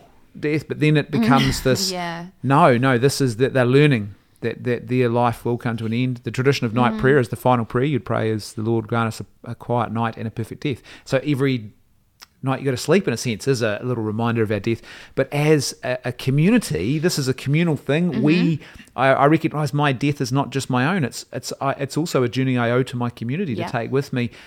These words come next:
Speaker 1: But are we, Jason, as communities of faith, as Christian communities, maybe doing a good job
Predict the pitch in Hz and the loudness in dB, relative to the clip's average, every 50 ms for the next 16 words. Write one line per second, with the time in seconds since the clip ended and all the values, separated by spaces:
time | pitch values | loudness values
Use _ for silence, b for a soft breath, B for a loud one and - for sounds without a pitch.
0 | B B B - 135 - 139 147 175 185 170 151 165 185 175 139 143 117 117 - | B B B -6 -4 -2 -2 -2 0 2 2 4 4 2 2 2 0 0 0 -2
1 | - 123 - 120 127 127 117 - - - - _ - - 139 143 151 156 147 127 | -4 -6 -2 -2 -2 -2 -4 -6 -10 -14 -16 _ -6 -2 0 0 2 0 0 -2
2 | 110 110 - 147 196 170 - - 117 110 - - 151 139 - 139 - - 123 160 | -4 -4 -4 -4 -2 -2 -4 -6 -8 -10 -6 -4 -4 -4 -4 -6 -6 -4 -4 -4
3 | 190 127 123 143 143 135 120 135 135 135 139 135 127 104 127 127 117 - 123 123 | -2 0 0 0 0 0 2 2 2 2 2 0 -2 -2 -2 -2 -2 0 2 2
4 | 131 160 156 127 | 2 2 0 -2